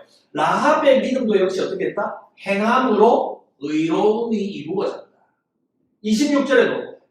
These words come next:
영혼이 없는 몸이 죽은 것 같이 행함이 없는 믿음은 죽은 것이다. 이것은 뭐, 뭐예요? 분리가 된다, 안 된다? 분리가 안 된다는 거예요.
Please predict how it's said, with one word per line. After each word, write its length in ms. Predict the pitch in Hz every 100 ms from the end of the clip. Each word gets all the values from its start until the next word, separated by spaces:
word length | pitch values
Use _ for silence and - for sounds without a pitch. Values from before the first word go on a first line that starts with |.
| 170
영혼이 440 | 175 196 - 392
없는 400 | 302 214 262 269
몸이 380 | 226 254 - -
죽은 240 | 285 -
것 120 | - -
같이 280 | 185 196 190 _ _
행함이 400 | 190 202 277 -
없는 300 | 220 185 208
믿음은 360 | 220 262 220 190
죽은 280 | - 311 277
것이다. 360 | 196 - - -
이것은 280 | 277 262
뭐, 220 | 160 147 - - -
뭐예요? 260 | 143 165 - - - _ _ _ 196
분리가 340 | 233 233 214
된다, 320 | 214 139 -
안 60 | 156
된다? 560 | 190 196 170 - - - _ _ _ _ _ _ _ -
분리가 340 | 392 539 -
안 120 | 160
된다는 380 | 190 - - -
거예요. 220 | - -